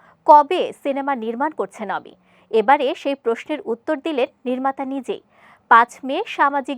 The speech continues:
যোগাযোগ মাধ্যম Facebook-এ একটি পোস্টের মাধ্যমে অমি জানান তার সিনেমা নির্মাণের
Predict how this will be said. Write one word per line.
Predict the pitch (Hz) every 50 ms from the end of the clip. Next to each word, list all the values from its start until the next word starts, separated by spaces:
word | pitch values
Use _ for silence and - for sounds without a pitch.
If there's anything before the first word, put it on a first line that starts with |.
| -
যোগাযোগ | - 277 262 269 262 285 269 269
মাধ্যম | 262 262 254 254 - 269 277 262 -
Facebook-এ | 262 240 247 233 - 285 277 - 220 233 339 - -
একটি | - 240 240 - - 277
পোস্টের | _ - 285 277 285 - - - 330 311
মাধ্যমে | 285 196 170 - - 208 202 202 254 349 - _ _ _ - -
অমি | - 226 247 269 320
জানান | 262 - 196 175 180 190 247 523 - _ _ _ _ _
তার | - 285 294 - -
সিনেমা | - 320 311 320 311 330
নির্মাণের | 311 269 269 269 269 269 254 208 185